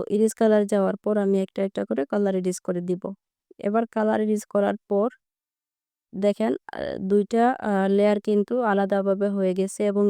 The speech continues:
এসপিটা অর্ধে-, অর্ধেকের মতো হয়ে গেছে, অর্ধাঅর্ধি হয়ে গেছে, দুইটা ভাগ হয়ে গেছে। তো এসপিটা দুইটা ভাগ হয়ে যাওয়ার পরে আমি ক্রপ অপশনে যাব। ক্রপ অপশনে গিয়ে পিকচারটাকে একটু কেটে ছোট করে নিব,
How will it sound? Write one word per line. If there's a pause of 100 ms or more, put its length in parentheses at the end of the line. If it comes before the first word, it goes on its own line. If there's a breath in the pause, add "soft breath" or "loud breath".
এসপিটা (120)
অর্ধে-,
অর্ধেকের
মতো
হয়ে
গেছে,
অর্ধাঅর্ধি
হয়ে
গেছে,
দুইটা
ভাগ
হয়ে
গেছে। (720)
তো (120)
এসপিটা
দুইটা
ভাগ
হয়ে
যাওয়ার
পরে (1600)
আমি
ক্রপ
অপশনে
যাব। (600 soft breath)
ক্রপ
অপশনে
গিয়ে
পিকচারটাকে
একটু
কেটে
ছোট
করে
নিব,